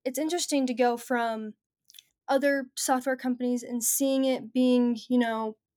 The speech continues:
more B two B and not business to human, 'cause we're really just marketing to humans.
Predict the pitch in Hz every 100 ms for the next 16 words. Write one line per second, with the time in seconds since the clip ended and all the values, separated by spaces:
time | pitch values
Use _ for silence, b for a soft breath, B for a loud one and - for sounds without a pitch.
0 | _ _ _ _ _ _ _ - 254 294
1 | 311 254 - _ - 294 302 226 277 262
2 | 254 262 - _ _ 262 233 269 - 277
3 | - 247 247 339 392 415 - 277 285 320
4 | 330 277 269 247 247 247 233 220 - 214
5 | 226 311 381 - -